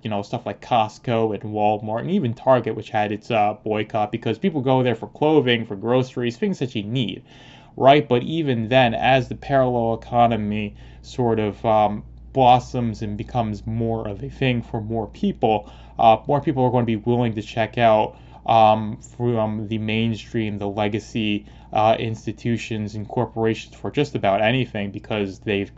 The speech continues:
gone all in on D E I, on being woke, on do-, updating for modern audiences, and the average person just doesn't care, and, and they just want the best product at the cheapest price that they can afford.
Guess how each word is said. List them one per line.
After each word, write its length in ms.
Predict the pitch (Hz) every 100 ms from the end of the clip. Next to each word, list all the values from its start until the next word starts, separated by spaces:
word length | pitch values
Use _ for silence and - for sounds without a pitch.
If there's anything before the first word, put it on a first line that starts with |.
| -
gone 540 | - 113 107 104 104 104 -
all 320 | 135 147 139
in 120 | 123
on 220 | 113 107
D 300 | 104 104 104
E 60 | 101
I, 380 | 95 98 98 101
on 260 | 98 104
being 380 | 104 104 98 95
woke, 400 | 98 98 95 -
on 280 | 104 98 98 - - - - 117 101 - -
do-, 140 | 127
updating 640 | 135 127 - 127 117 117
for 100 | 117
modern 440 | 113 107 113 110 113
audiences, 920 | 107 107 107 107 104 101 117 107 101
and 180 | 98 95 - - -
the 220 | 110 117
average 420 | 113 123 147 135 -
person 340 | 131 131 127
just 280 | 110 101 -
doesn't 320 | 110 107 107
care, 420 | - 107 127 170 -
and, 360 | 107 104 101 -
and 600 | 139 113 104 101 101 98 -
they 300 | 139 101 110
just 240 | 104 110 -
want 320 | 113 110 107 -
the 300 | 110 104 101
best 320 | 113 110 -
product 440 | - 101 113 113
at 120 | 107 -
the 80 |
cheapest 440 | 101 - 107 101 -
price 360 | 107 127 135
that 200 | - 95
they 120 | - 101
can 140 | 101
afford. 520 | 98 - 113 127 151